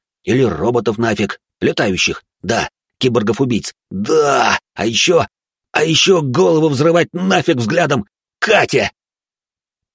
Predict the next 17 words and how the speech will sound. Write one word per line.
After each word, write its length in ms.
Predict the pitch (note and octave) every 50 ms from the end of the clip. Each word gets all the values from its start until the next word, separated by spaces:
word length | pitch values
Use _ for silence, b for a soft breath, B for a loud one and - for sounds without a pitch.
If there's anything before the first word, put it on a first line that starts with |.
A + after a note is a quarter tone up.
| _ _ _ _ _ _ _ _
Вы 400 | - B1+ C2+ C#2+ D2+ D#2 D2+ C#2+
спасли 560 | - - - C#2 - - - - - F2+ E3+
меня, 440 | D#3 - C#3 C2+ - B1 B1 B1 - - _ _ _ _ _ _ _ _
хотя 400 | _ - A#2+ - - B2 B2+ C#3 E3
имели 500 | G2+ A2 A2 G2 F#2 F#2+ G2+ G#2+ A2 A2+
всё 260 | G#2 G2+ - G2 G2+
право 540 | G2+ - - C#3 - F2 F#2 F#2+ F#2+ G2 F#2+
добить. 840 | F2 E2 G2 F#2+ F2 D#2 D2 D2 D2+ D2+ D2 C#2+ C2+ - - - - _ _ _ _ _ _ _ _ _ _ _ _ _ _ _ _ _ -
И 180 | - - G2
билета 580 | G#2 G#2 A2+ A2 G#2 G2+ G#2+ G#2+ G2+ G#2 G#2 G2+
недостаточно, 1120 | G2+ G2+ F#2 F#2+ F2+ - - - E2+ F2+ F2 E2 - D#2 D2 - - D2+ C#2 B1+ - - - _ _ _ _ _ _ _ _
поэтому 920 | - - A#2+ A#2+ C3+ D3 E3+ - F#3 F#3+ - - D#3+ D3+ C#3+ C3 A#1+ - - _ _ _ _ _ _ _ _ _ _ _ _ _
можете 560 | - - - D#3+ E2+ E2+ F#2 F#2+ - - F#2+ E2
всегда 420 | - - E2 D#2+ D#2+ F2 F2+ F#2+
на 140 | F#2+ F#2+ F#2
меня 280 | F2+ F2 E2+ F2 F#2
рассчитывать. 800 | F#2 F#2 F2 - - - G#2 A2 G2+ G2 E2 D2+ C#2 B1+ - -